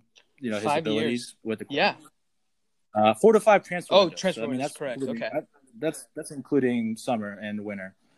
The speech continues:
Speaker 1: And for Brendan Rodgers, I, I think he's gonna stay as long as, as Leicester, uh, as long as actually another club maybe come, come for him.
Speaker 2: Yeah. Yeah,
Speaker 1: So
Speaker 2: no, that
Speaker 1: he's there. He's there to
Speaker 2: Yeah,
Speaker 1: stay.
Speaker 2: that's a good answer, Ben. And I was just gonna say, so,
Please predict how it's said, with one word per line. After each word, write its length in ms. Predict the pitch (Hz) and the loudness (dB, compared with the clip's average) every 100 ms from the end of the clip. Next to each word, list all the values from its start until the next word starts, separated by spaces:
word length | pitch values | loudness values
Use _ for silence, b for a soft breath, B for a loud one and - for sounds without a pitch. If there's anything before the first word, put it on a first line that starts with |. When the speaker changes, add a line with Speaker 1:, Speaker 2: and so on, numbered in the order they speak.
| _ _ | _ _
Speaker 1:
And 360 | 120 120 120 117 | -4 -2 -2 -4
for 60 | 131 | 0
Brendan 340 | 151 226 170 | 2 4 4
Rodgers, 440 | 143 160 196 220 175 | 2 2 0 -4 -6
I, 260 | 127 - 139 | -16 -12 -12
I 20 | |
think 220 | 185 180 | -12 -14
he's 100 | 175 | -12
gonna 140 | 156 | -14
stay 260 | 131 - 123 | -16 -10 -8
as 160 | 120 113 | -8 -10
long 180 | 113 | -12
as, 180 | 113 104 - | -12 -14 -18
as 160 | 101 - | -18 -10
Leicester, 680 | 107 104 - 107 101 98 98 - | -10 -10 -10 -8 -8 -12 -18 -16
uh, 360 | 98 95 92 92 - | -14 -12 -12 -14 -12
as 120 | 113 | -4
long 180 | 139 127 | -2 -2
as 100 | 107 | -4
actually 280 | 117 - 117 | -6 -6 -8
another 240 | 98 104 | -8 -10
club 320 | 98 - 107 98 | -12 -8 -6 -6
maybe 200 | 101 95 | -12 -16
come, 200 | - 98 - | -16 -18 -16
come 140 | - 101 | -18 -16
for 120 | - - | -18 -20
him. 60 | - | -6
Speaker 2:
Yeah. 240 | 143 165 113 - _ 156 | -2 -2 -4 -16 _ -6
Yeah, 120 | 196 | -4
Speaker 1:
So 120 | 202 | 2
Speaker 2:
no, 140 | 202 | 4
that 160 | 214 294 - _ _ - | 4 2 -2 _ _ -6
Speaker 1:
he's 180 | 131 131 | -4 0
there. 180 | 117 113 | -2 0
He's 180 | 170 160 | 0 4
there 120 | 151 | 2
to 160 | 120 | 2
Speaker 2:
Yeah, 120 | 156 196 | 0 2
Speaker 1:
stay. 60 | |
Speaker 2:
that's 160 | 233 240 | 0 -4
a 40 | |
good 160 | 247 156 | -6 -6
answer, 280 | 135 143 143 | -6 -10 -12
Ben. 240 | 131 131 | -10 -10
And 180 | - 151 | -6 -4
I 60 | 156 | -2
was 100 | 180 | -2
just 180 | 262 - | -4 -2
gonna 120 | 214 | -2
say, 180 | - 147 | 0 -2
so, 300 | - 143 | 0 0